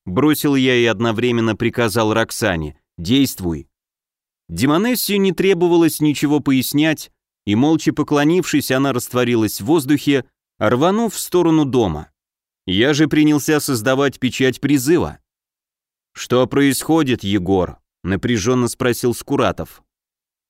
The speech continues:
"Похоже, ваши любители сейчас призовут кого-то очень серьёзного", не отвлекаясь от своего занятия, ответил я. "А лучше бы тебе вызвать подкрепление на всякий случай".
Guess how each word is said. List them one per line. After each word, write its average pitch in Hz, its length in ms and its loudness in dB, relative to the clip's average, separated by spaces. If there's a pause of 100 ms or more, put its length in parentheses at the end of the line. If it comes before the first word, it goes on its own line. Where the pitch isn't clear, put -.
(420)
"Похоже, 156 500 2
ваши 156 280 0
любители 151 500 0
сейчас 139 460 -2
призовут 127 520 -2
кого-то 143 400 0
очень 156 280 0
серьёзного", 104 840 0 (380)
не 101 200 0
отвлекаясь 135 640 2
от 135 120 -2
своего 127 360 0
занятия, 127 600 0
ответил 131 460 -2
я. 73 300 -10 (760)
"А 175 100 -2
лучше 208 340 0
бы 190 100 0
тебе 190 300 0
вызвать 170 400 0
подкрепление 165 800 2
на 151 140 0
всякий 120 340 -4
случай". 92 580 -6